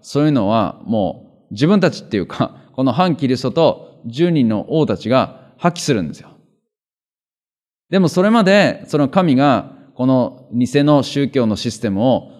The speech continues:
その、のさばらせるというか、えー、自由にさせておくのはな-、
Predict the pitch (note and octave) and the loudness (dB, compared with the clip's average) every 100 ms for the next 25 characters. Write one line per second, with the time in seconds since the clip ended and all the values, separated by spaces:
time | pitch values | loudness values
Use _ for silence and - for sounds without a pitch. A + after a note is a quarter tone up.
0 | _ - G2 F#2+ F#2 E2+ - _ _ _ | _ -8 -4 -4 -4 -8 -12 _ _ _
1 | _ _ _ _ _ _ _ _ _ _ | _ _ _ _ _ _ _ _ _ _
2 | _ _ _ _ - G#2 C#3+ D3 C#3+ C#3 | _ _ _ _ -8 0 4 4 4 2
3 | G#2+ D#2 D2+ A2 F#2 - _ _ _ _ | 0 -4 -4 -4 -4 -8 _ _ _ _
4 | _ _ - F#2 G2 A2+ F#3 D#3 A#2+ G2 | _ _ -10 -6 -4 2 4 4 0 -4
5 | A2+ B2 A#2+ A#2 G2+ B2 G#2+ C#2+ A2+ D#3 | -2 0 0 0 0 0 -2 -4 -2 -2